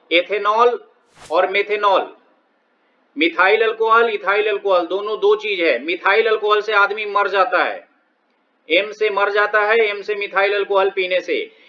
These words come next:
Ethanol से नहीं मरता, ethanol को fuel के जैसा यूज किया जाता है। इसमें कौन कौन से industry शामिल है? एसएचओ शामिल है, इस्मा शामिल है, एआईडी है, एनएफसीएसएफ है और एफसीआई तो है ही, वही तो चावल देगा, वही तो rice देगा,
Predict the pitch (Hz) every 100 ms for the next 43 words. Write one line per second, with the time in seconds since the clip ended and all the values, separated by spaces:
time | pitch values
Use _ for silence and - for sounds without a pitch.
0 | _ 165 165 196 202 220 214 214 214 208
1 | 196 190 185 180 190 190 208 208 208 208
2 | 214 214 202 190 190 196 180 175 165 170
3 | 156 139 127 101 87 - _ _ _ _
4 | _ _ _ _ _ _ _ _ 180 180
5 | 240 240 208 214 240 254 240 226 214 220
6 | 233 220 214 220 208 226 208 226 220 233
7 | 226 214 214 220 214 233 202 190 208 214
8 | 214 208 214 226 202 208 214 208 214 220
9 | 226 208 196 214 214 214 220 214 220 208
10 | 226 233 - - 160 190 196 - 226 220
11 | 208 214 196 208 196 175 208 208 208 208
12 | 214 214 233 175 - - _ _ 135 160
13 | 202 208 202 226 196 214 226